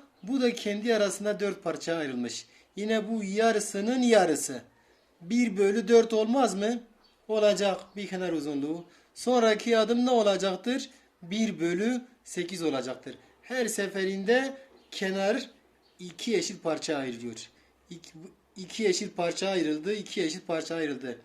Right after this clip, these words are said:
Birinci adım ne bulduk? Birinci adım. Bir bölü iki. Bir bölü iki ne demektir? İki üzeri eksi bir. İkinci adıma bakalım. Bir bölü dört. Bir bölü dört ne demektir?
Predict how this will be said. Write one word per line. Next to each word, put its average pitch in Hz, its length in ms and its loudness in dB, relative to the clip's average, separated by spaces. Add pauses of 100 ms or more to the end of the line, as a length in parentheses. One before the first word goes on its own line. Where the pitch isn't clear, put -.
(500)
Birinci 220 460 2
adım 254 320 6
ne 285 120 6
bulduk? 240 380 0 (440)
Birinci 196 440 0
adım. 139 260 0 (760)
Bir 165 300 -10
bölü 156 200 0
iki. 135 400 -10 (240)
Bir 240 200 -2
bölü 254 180 2
iki 262 180 2
ne 285 100 4
demektir? 247 560 2 (300)
İki - 240 -12
üzeri 156 300 -6
eksi 127 340 -10
bir. - 280 -16 (840)
İkinci 233 460 0
adıma 247 300 6
bakalım. 226 540 4 (320)
Bir 196 300 0
bölü 190 280 4
dört. 175 220 2 (560)
Bir 247 280 2
bölü 269 240 2
dört 247 180 6
ne 240 180 4
demektir? 214 600 0